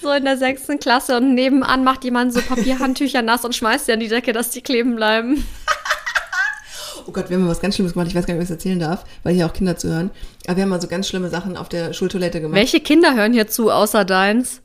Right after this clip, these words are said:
Speaker 2: <laughs> Das hört zum Glück nicht zu. Anderes Thema, das schläft nebenan. Wir haben mal so komische, also uns versucht, gegenseitig in Ohnmacht fallen zu lassen im Klo. Da gab's noch nicht mal TikTok und diese ganzen scheiß Trends.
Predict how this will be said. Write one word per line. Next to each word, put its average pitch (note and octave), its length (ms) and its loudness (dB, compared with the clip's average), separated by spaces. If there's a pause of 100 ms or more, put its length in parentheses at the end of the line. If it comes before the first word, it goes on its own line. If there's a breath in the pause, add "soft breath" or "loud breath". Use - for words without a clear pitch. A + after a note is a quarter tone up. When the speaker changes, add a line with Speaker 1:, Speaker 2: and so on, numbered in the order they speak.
(160)
Speaker 2:
<laughs> - 100 8 (800 loud breath)
Das - 180 -2
hört - 140 -2
zum D4 100 0
Glück B3 160 0
nicht C4 240 0
zu. F3+ 100 4
Anderes A3+ 280 0
Thema, B3+ 280 2
das F3+ 160 0
schläft B3 280 -2
nebenan. F3+ 360 -6 (580 loud breath)
Wir G#3+ 200 -6
haben G#3 160 -2
mal G#3 220 0
so F#3+ 180 0
komische, G3+ 720 -4 (320)
also F#3 220 -2
uns F#3 260 -6
versucht, F#3+ 320 -6
gegenseitig F#3+ 440 -4
in E3 80 -10
Ohnmacht F#3+ 280 -6
fallen E3+ 240 -10
zu F3 100 -8
lassen E3+ 300 -10
im E3+ 100 -12
Klo. E3+ 300 -12 (640 loud breath)
Da G#3+ 160 0
gab's A3+ 180 2
noch G#3+ 80 2
nicht A3+ 160 0
mal G3+ 120 2
TikTok G#3+ 340 0
und F#3 100 -2
diese F#3+ 140 0
ganzen G3 240 -4
scheiß F3+ 240 -2
Trends. F3 460 -4